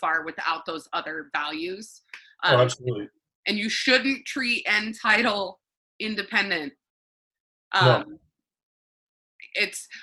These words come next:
Speaker 1: I remember when end tidal, man, again, here comes the dinosaur. I can remember when they added end tidal.
Speaker 2: <laughs>
Speaker 1: I can remember when they added, uh, took the paddles away. <laughs>
Speaker 2: Uh,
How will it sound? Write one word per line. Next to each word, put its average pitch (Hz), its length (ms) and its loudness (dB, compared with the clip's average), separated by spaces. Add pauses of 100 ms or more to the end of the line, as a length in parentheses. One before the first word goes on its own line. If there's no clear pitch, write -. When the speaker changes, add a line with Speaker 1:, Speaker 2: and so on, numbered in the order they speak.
(160)
Speaker 1:
I 208 100 6
remember 240 440 2
when 233 140 0
end 214 180 2
tidal, 214 240 4 (160)
man, 175 380 0 (160)
again, 180 320 0
here 185 180 0
comes 180 240 -4
the 185 80 -4
dinosaur. 160 560 -2 (300)
I 247 100 4
can 240 220 0
remember 214 580 4
when 214 220 0
they 180 160 2
added 226 420 4
end 294 340 6
tidal. 175 380 4 (560)
Speaker 2:
<laughs> - 480 -18
Speaker 1:
I 196 60 2
can 202 120 -4
remember 196 380 2
when 196 120 0
they 180 120 -2
added, 175 380 2 (120)
uh, 160 180 -2 (180)
took 220 180 -4
the 170 120 -6 (100)
paddles 214 420 0
away. 156 320 -12 (340)
<laughs> 208 60 -4 (540)
Speaker 2:
Uh, 170 220 12